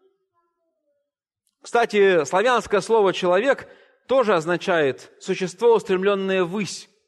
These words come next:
к вечности». Животное не смотрит вниз, правда? Потому что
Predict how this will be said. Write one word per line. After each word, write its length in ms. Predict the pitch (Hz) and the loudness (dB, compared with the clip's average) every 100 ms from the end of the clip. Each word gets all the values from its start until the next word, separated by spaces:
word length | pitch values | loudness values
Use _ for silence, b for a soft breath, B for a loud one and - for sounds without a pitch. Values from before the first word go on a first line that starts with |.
| _ _ _ | _ _ _
к 60 | 156 | -4
вечности». 680 | 185 185 - 107 - - - _ _ _ _ _ _ _ _ | 0 0 -4 -16 -18 -20 -20 _ _ _ _ _ _ _ _
Животное 580 | 143 196 311 330 202 180 | -2 0 2 0 -2 -2
не 100 | 190 | -2
смотрит 400 | 226 277 254 - | -4 -4 -4 -6
вниз, 300 | 262 247 - | -4 -4 -6
правда? 520 | - 175 220 127 101 _ _ _ _ _ _ _ _ - | -6 -6 -6 -8 -14 _ _ _ _ _ _ _ _ -4
Потому 320 | 196 254 262 | -2 0 -2
что 300 | - 240 | 0 0